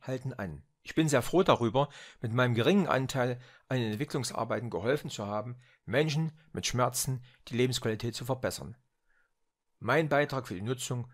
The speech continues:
von elektromagnetischen Feldern mit Vevotum Premium. Kommen wir nun zum zweiten Verfahren. Ich meine damit das Verf-, das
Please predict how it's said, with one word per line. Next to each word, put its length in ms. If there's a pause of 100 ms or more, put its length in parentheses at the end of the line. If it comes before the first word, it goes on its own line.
(100)
von 200
elektromagnetischen 880
Feldern 520 (360)
mit 320 (320)
Vevotum 500
Premium. 460 (2750)
Kommen 180
wir 60
nun 140
zum 160
zweiten 380
Verfahren. 540 (420)
Ich 120
meine 240
damit 200
das 100
Verf-, 300 (560)
das 280